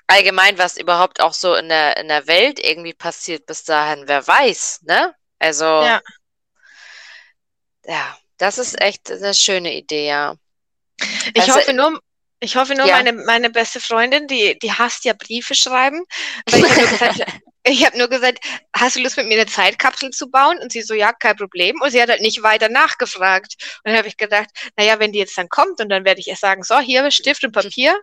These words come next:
Speaker 2: und dann schreib mal los,“ <laughs> ob die da Bock,
Speaker 1: <laughs>
Speaker 2: ob die da Bock drauf hat oder nicht. Aber sie kann ja auch, von mir aus zeichnet sie mir einen, einen Comic oder stichpunktartig. Was wünschst du dir, was wünsche ich mir?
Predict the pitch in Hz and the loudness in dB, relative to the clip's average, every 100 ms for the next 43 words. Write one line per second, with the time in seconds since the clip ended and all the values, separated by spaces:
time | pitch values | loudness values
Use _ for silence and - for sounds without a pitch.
0 | _ 233 220 214 190 208 208 214 254 254 | _ -2 0 0 2 2 0 0 2 2
1 | 381 - - 403 440 523 523 339 233 339 | 2 2 4 4 4 4 4 4 6 6
2 | 320 285 320 - 349 - 233 233 240 - | 6 6 6 6 4 4 2 0 -2 0
3 | 240 - - - 247 277 254 302 262 226 | 2 2 2 2 2 2 2 2 2 4
4 | 294 311 - 277 294 294 247 247 226 226 | 2 0 0 2 4 2 2 0 0 -2
5 | 202 208 208 202 214 196 147 185 - - | -4 -4 -8 -6 -2 -2 -2 -6 -10 -18
6 | - - - 202 190 185 - 202 196 185 | -18 -16 -10 -2 -2 -2 -4 -2 -2 -6
7 | 196 190 180 185 _ 214 190 - 185 190 | -8 -4 -6 -8 _ -12 -10 -4 -4 -4
8 | 190 - - - - - - 202 185 185 | -10 -12 -16 -20 -20 -20 -8 0 2 2
9 | - 208 - 233 208 214 185 190 175 208 | 0 -4 -2 -4 -4 0 2 2 -4 -12
10 | - 214 - 240 - 220 214 294 262 - | -6 -6 -4 -4 -4 -4 -2 0 0 -2
11 | 247 226 226 185 208 214 | -4 -2 -2 -4 -2 0